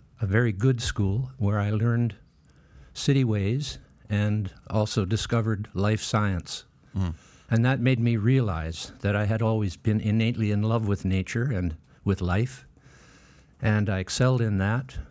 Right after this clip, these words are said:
Speaker 1: went more to the life science side, biology, forestry, genetics, human evolution, all these subjects. And I've studied them ever since.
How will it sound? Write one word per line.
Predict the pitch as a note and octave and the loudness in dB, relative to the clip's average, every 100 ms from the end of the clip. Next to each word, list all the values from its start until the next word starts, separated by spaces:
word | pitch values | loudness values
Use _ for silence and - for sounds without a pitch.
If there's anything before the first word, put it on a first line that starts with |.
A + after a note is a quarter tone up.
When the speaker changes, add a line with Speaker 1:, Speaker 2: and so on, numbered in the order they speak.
| - | -6
Speaker 1:
went | A2 A2 - - | 0 0 -2 -2
more | A2+ A2+ | 2 2
to | A2 | 2
the | G#2+ | 0
life | G#2+ A2 A2+ | 2 2 0
science | - A2 G#2 - | 0 2 2 -2
side, | - G#2 A2 G#2 | -2 0 0 -2
biology, | G#2 G2+ G#2 G#2 G2+ A2+ | 0 0 0 -2 0 -2
forestry, | F2+ A2 G#2 G2+ - A#2+ G#2+ G#2 - - - | 0 -2 0 0 0 0 0 -2 -10 -20 -16
genetics, | - F#2+ G#2 G#2+ A2+ - - - - - - - - | 0 2 2 2 -2 -4 -6 -6 -10 -20 -20 -20 -2
human | - G#2+ A2 G#2 - - - - - - _ _ _ | 0 2 2 0 -6 -20 -20 -20 -20 -20 _ _ _
evolution, | A2 G#2+ A2 B2 - B2 B2 G#2+ - - - - - | 0 2 2 2 2 2 2 0 -8 -20 -20 -16 -4
all | G2 G2 | 0 2
these | G2 E2 | 0 -2
subjects. | - G#2 F#2+ A2+ - - - - - | -2 -2 0 -6 -6 -12 -14 -20 -6
And | G2 F#2+ F2+ - - _ _ | -2 0 -2 -4 -12 _ _
I've | F#2+ | -2
studied | - B2 A2+ A2 | 0 0 0 0
them | G#2 G#2 | 0 0
ever | A#2+ G#2+ | 0 0
since. | G2 - C#3 - - | -2 0 -2 -2 -10